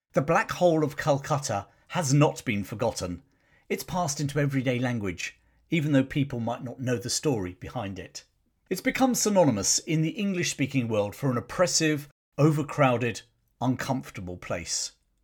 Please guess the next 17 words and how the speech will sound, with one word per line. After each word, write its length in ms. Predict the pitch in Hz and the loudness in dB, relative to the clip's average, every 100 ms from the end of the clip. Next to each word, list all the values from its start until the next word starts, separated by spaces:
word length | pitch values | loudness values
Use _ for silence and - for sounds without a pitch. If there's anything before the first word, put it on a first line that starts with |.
| _ _ _ _ _ | _ _ _ _ _
It 80 | 160 | -2
was 80 | 175 | 2
certainly 360 | 151 240 139 | 2 2 0
a 60 | 98 | 0
phrase 320 | - 101 101 | -2 -4 -4
that 120 | 143 | -2
American 440 | 135 196 - - 135 | 2 4 4 0 -2
physicist 560 | - 117 113 139 123 - | -2 -4 -2 0 -2 -2
and 200 | 117 113 | -8 -6
astronomer 540 | 104 - 139 131 90 - _ _ | -6 -2 0 0 -2 -12 _ _
Robert 380 | 127 131 - - | 0 2 0 -4
Dicke 300 | - 139 - - _ _ | -2 -2 -6 -20 _ _
tended 300 | - 180 180 | -6 -4 -4
to 100 | 170 | -4
use 320 | 160 147 139 | 2 4 4
in 120 | 131 113 | 2 -2
conversation, 800 | 127 107 117 147 135 - 87 | -4 -4 -2 0 0 -2 -8